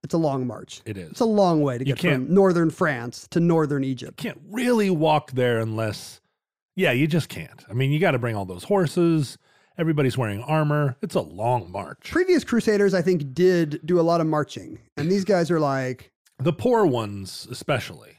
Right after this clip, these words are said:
Speaker 1: <laughs> Right. Th-, they went coach.
Speaker 2: Yeah, they did.
Speaker 1: Everybody up front has the
Speaker 2: There was
Speaker 1: the
Speaker 2: no
Speaker 1: hot napkins. Everybody on the boats has the hot napkins and a little bowl of nuts.
Speaker 2: There was no Orient Express at this point.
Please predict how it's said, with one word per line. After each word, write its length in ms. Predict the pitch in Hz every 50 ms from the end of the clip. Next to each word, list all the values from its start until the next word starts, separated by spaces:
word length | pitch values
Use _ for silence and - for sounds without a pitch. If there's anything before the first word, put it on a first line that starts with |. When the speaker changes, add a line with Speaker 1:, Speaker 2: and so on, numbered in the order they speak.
| _ -
Speaker 1:
<laughs> 140 | - -
Right. 440 | - 196 190 - 196 - - - - - _ _ _ _ - - - - - _
Th-, 160 | 156 165 170
they 160 | 180 190 185
went 200 | 185 185 170 131
coach. 340 | - - - - - - - - _ _
Speaker 2:
Yeah, 180 | - 120 104 87
they 140 | 90 101
did. 160 | 87 90 - - _ _ _ _ _ _ _
Speaker 1:
Everybody 320 | 156 160 180 180 175 175 165
up 100 | 151 -
front 280 | - 170 156 147 123
has 240 | - 143 127 120 -
the 300 | - 123 110 101 92 - - - - - - - _ _ _ _ _ _ -
Speaker 2:
There 140 | 165 165 165
was 220 | 175 180 202 156
Speaker 1:
the 120 | 180 180
Speaker 2:
no 60 | 165 156
Speaker 1:
hot 200 | 156 170 160 160
napkins. 480 | 160 147 147 - - 156 147 147 135
Everybody 260 | 143 196 220 220 233 220
on 80 | 202
the 60 | 196 170
boats 260 | 160 175 175 170 -
has 140 | 170 156 156
the 120 | 160 139
hot 220 | - - 147 -
napkins 420 | 151 147 143 - - - 156 147 139
and 100 | 139 135
a 40 | 135
little 180 | 143 143 143 131
bowl 260 | 143 139 135 135 135
of 100 | 131 -
nuts. 480 | 135 131 127 127 127 - - - - - _ _ _ _
Speaker 2:
There 100 | 135 151
was 200 | 175 208 214 202
no 140 | 208 185 175
Orient 460 | 165 156 147 139 135 131 120 107 -
Express 380 | 107 - - - 107 90 - -
at 100 | 78 - -
this 140 | - -
point. 340 | - - 82 - - - -